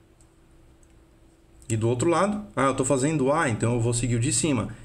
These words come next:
Esse conector aqui, ele já é diferente desse da Sorro Plus. A Sorro Plus muda os lados, apesar do marrom ser embaixo e em cima, o azul tá lá do outro lado.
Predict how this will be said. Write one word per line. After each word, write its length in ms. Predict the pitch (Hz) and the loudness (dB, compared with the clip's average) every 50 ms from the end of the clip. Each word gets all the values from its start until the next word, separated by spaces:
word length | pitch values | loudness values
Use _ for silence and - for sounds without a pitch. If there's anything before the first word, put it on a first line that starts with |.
| - - | -2 0
Esse 240 | 151 208 - - - | 0 0 2 0 -2
conector 480 | - 185 170 160 - - - 143 127 | -2 -2 -2 -2 -4 -2 -2 0 0
aqui, 380 | 113 117 - 190 196 185 196 - - - - | 0 -2 -2 -2 -2 -2 -4 -8 -10 -6 -4
ele 140 | 131 143 156 | -2 -2 0
já 160 | 143 151 156 | 0 0 0
é 80 | 160 160 | 0 0
diferente 800 | 139 147 175 185 - 214 180 151 151 165 185 190 - - 208 - - - - - _ _ - _ - | 0 -2 -2 0 0 0 0 2 2 0 0 0 -2 -4 -6 -8 -12 -16 -20 -20 _ _ -20 _ -4
desse 280 | - 127 156 156 156 | -2 0 0 0 0
da 100 | 160 170 | 0 0
Sorro 360 | 165 - - 180 185 208 208 202 | 0 0 0 0 0 0 0 0
Plus. 360 | 165 156 147 135 147 - - | 0 0 0 0 -2 -4 -6
A 80 | - 120 | -8 -8
Sorro 280 | - - 139 131 147 | -4 -2 -2 -2 -2
Plus 480 | 147 - 139 139 160 185 - - - - - - | -2 0 0 0 0 0 -2 -4 -6 -12 -16 -10
muda 560 | - 143 131 135 143 147 151 190 - - - - - - - - - - - - - - - - - _ | -6 -2 -2 0 0 0 0 0 -2 -4 -10 -16 -20 -20 -20 -20 -20 -20 -20 -20 -20 -20 -20 -20 -10 _
os 160 | - 120 117 | -2 -2 0
lados, 640 | 123 123 113 113 117 120 151 220 - - - - - - - - - - - - - | 2 2 2 2 0 0 0 -2 -4 -6 -8 -12 -16 -20 -20 -20 -20 -20 -20 -12 -8
apesar 380 | - 107 113 131 117 120 120 123 | -4 -2 0 2 2 2 2 2
do 100 | 120 117 | 2 0
marrom 560 | 127 135 139 117 101 110 127 135 123 107 - | 0 0 0 0 0 2 2 2 0 -2 -2
ser 440 | - - - - 113 104 - - - - - - - - - - | -2 -2 0 0 0 0 -2 -4 -8 -14 -20 -20 -20 -20 -6 -2
embaixo 520 | 120 120 117 107 107 110 120 117 117 117 | 0 0 2 2 2 2 0 0 0 0
e 40 | 110 | 0
em 80 | 107 101 | 0 0
cima, 500 | - - - 165 196 208 165 113 92 - | 0 0 0 0 0 0 0 0 -2 -2
o 120 | - 104 113 | 0 0 0
azul 500 | 120 117 110 101 113 147 190 185 - - - | 0 0 0 0 0 2 2 0 -2 -4 -4
tá 120 | - - 120 | -2 0 0
lá 220 | 117 117 131 151 | 2 2 0 0
do 140 | 160 147 156 | 0 0 -2
outro 220 | 170 175 - 196 | -2 0 0 0
lado. 320 | 185 175 156 131 101 98 | 0 2 2 0 -2 -4